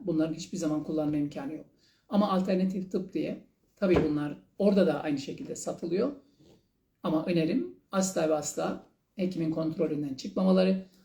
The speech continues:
alternatif tıbba yönelmemeleri. Çünkü bunun getirdiği bir sürü sakıncalar da var. Komplikasyonlar. Örnek mesela hastaya biz anlatıyoruz ama tabii ki hasta bazen, evet, tüm hastaları tamamen tedavi edemiyoruz.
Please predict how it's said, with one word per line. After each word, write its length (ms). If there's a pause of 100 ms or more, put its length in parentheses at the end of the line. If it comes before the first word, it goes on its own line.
(160)
alternatif 600
tıbba 240
yönelmemeleri. 760
Çünkü 540 (540)
bunun 280
getirdiği 460
bir 60
sürü 280
sakıncalar 680
da 100
var. 280 (240)
Komplikasyonlar. 800 (360)
Örnek 320
mesela 300
hastaya 300
biz 120
anlatıyoruz 520
ama 220 (400)
tabii 200
ki 100
hasta 320
bazen, 420 (260)
evet, 240 (560)
tüm 120
hastaları 520
tamamen 440
tedavi 380
edemiyoruz. 640